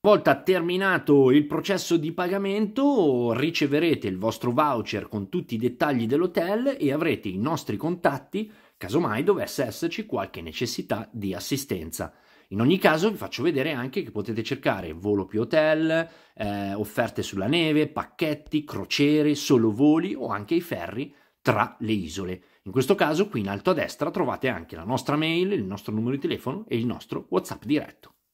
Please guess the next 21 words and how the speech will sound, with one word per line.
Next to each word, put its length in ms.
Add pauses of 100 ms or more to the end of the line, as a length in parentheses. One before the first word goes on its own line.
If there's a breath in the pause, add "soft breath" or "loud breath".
(200)
Bene 160
amici, 260
spero 360
che 100
questo 240
video 220
vi 100
sia 160
stato 340
utile, 380
che 140
abbiate 340
salvato 600
il 100
video 300
e 20
che 100
abbiate 360
iniziato 440
a 60
seguirci, 580